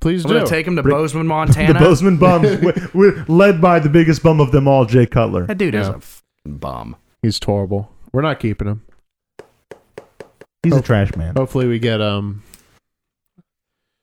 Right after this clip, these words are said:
Speaker 1: I don't know.
Speaker 3: Romo.
Speaker 1: <laughs> Romo.
Speaker 2: You're not getting Tony Romo.
Speaker 3: Because the Bills are getting Tony Romo.
Speaker 1: Garofalo.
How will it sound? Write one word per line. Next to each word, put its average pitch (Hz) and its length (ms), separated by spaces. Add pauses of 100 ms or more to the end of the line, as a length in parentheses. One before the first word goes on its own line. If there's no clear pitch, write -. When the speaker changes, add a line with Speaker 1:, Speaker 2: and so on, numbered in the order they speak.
(920)
Speaker 1:
I 110 60
don't 98 160
know. 92 200 (500)
Speaker 3:
Romo. 123 640 (340)
Speaker 1:
<laughs> - 380
Romo. 113 540
Speaker 2:
You're 143 100
not 180 200
getting 165 200
Tony 151 220
Romo. 131 220
Speaker 3:
Because 143 320
the 156 80
Bills 151 300
are 139 60
getting 127 240
Tony 123 240
Romo. 117 400
Speaker 1:
Garofalo. 113 840